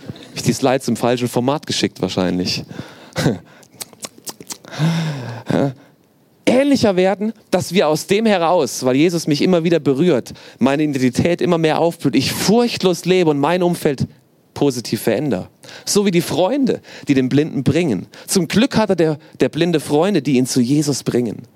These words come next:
Und hoffentlich hast du auch Leute in deinem Umfeld, wo du einen Freund, eine Freundin sein kannst, wo du jemanden an die Hand nimmst und sagst, „Ich will, dass der, dass du auch Jesus erlebst.“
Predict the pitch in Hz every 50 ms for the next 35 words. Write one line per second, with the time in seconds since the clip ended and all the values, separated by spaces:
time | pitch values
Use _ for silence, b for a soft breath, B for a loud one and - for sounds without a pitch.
0 | B B B B B B B B B B B B B B B B B _ _ _
1 | _ _ _ _ _ _ _ _ _ _ _ _ _ - 127 160 180 208 196 208
2 | 180 143 - 190 190 - - 190 175 117 123 180 208 190 - 147 156 170 185 -
3 | 170 156 151 147 156 - 190 190 - - 147 139 135 143 151 143 202 214 196 175
4 | 165 - - 143 143 156 185 220 208 190 165 - - 139 156 180 208 220 208 175
5 | 147 127 147 131 143 139 - - 143 143 160 170 - - - B B B B B
6 | B B 147 156 156 180 170 175 160 135 135 160 147 139 139 147 202 226 226 226
7 | 180 175 147 151 147 135 165 151 139 - 165 - - 151 175 156 156 147 - -
8 | 160 - - - 147 - - 170 - - - - - 147 151 143 139 139 123 -
9 | 113 101 98 95 - - - - - - -